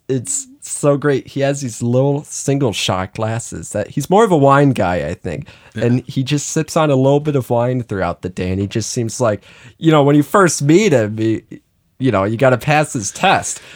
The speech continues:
Speaker 1: He's a
Speaker 2: Yeah.
Speaker 1: little intimidating when you first meet him, but then once you get to know him,
Speaker 2: Yeah.
Speaker 1: he's a, he's a really cool guy.
Speaker 2: And if you look on the back wall, he's got, like, a hundred mugs. And
Speaker 1: Yeah.
Speaker 2: they all have the names of his, you know, his, his real friends. You know,
Speaker 1: Yeah.
Speaker 2: the people who go in there
Speaker 1: <laughs>
Speaker 2: regularly enough to deserve a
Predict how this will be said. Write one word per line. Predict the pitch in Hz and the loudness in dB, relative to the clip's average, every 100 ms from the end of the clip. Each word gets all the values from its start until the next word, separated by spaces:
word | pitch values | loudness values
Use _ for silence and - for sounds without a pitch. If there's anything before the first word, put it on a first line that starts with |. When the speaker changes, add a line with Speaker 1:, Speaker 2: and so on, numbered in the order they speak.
| - | -8
Speaker 1:
He's | - 170 | 0 4
a | |
Speaker 2:
Yeah. | 165 180 | 6 8
Speaker 1:
little | 254 | 6
intimidating | 226 220 269 247 123 120 | 6 4 4 4 2 2
when | 117 | 0
you | 123 | -2
first | - 151 135 143 | -2 -4 -4 -2
meet | 170 | -2
him, | 156 113 | 0 -2
but | 123 | -4
then | 139 | -6
once | 156 156 | -8 -8
you | 135 | -8
get | 139 - | -8 -8
to | |
know | 104 107 160 | -8 -6 -4
him, | |
Speaker 2:
Yeah. | 120 | -4
Speaker 1:
he's | 117 175 | -4 -8
a, | 147 - | -10 -14
he's | 247 | -18
a | 262 | -14
really | 208 175 170 | -10 -8 -8
cool | - 180 156 | -8 -8 -6
guy. | - - 113 | -6 -6 -4
Speaker 2:
And | 104 139 | -2 -2
if | 143 | 0
you | 143 | -2
look | 165 175 | -2 -2
on | 165 | -2
the | 123 | -2
back | 135 131 | -4 -4
wall, | 139 131 | -2 -2
he's | 127 - | -2 -4
got, | 117 | -4
like, | 117 107 - _ _ _ _ _ _ - | -4 -6 -10 _ _ _ _ _ _ -16
a | - | -12
hundred | - 131 120 107 | -4 -2 -2 -2
mugs. | 107 104 87 95 - - | -2 -2 -6 -12 -12 0
And | |
Speaker 1:
Yeah. | 147 127 | 2 2
Speaker 2:
they | 110 | 2
all | 110 | 0
have | 113 104 | -2 -4
the | 104 | -2
names | 104 107 104 98 | 0 0 -2 -4
of | 95 | -6
his, | 98 - | -6 -6
you | 107 | -6
know, | 92 | -6
his, | 92 92 - | -6 -10 -12
his | 101 87 | -10 -6
real | 110 120 95 | -2 -2 -4
friends. | 73 55 64 - | -10 -12 -14 -2
You | 120 | 2
know, | 127 | 4
Speaker 1:
Yeah. | 110 | 4
Speaker 2:
the | 98 | 0
people | 120 110 | -2 -2
who | 110 | -4
go | 107 | -2
in | 104 | 0
there | 107 | 0
Speaker 1:
<laughs> | 107 | 0
Speaker 2:
regularly | 113 117 107 107 104 104 | 0 0 0 0 0 -2
enough | 104 101 98 - | -2 -2 -4 -8
to | 98 | -8
deserve | 95 95 95 92 - | -6 -6 -6 -8 -10
a | 98 101 | -10 -10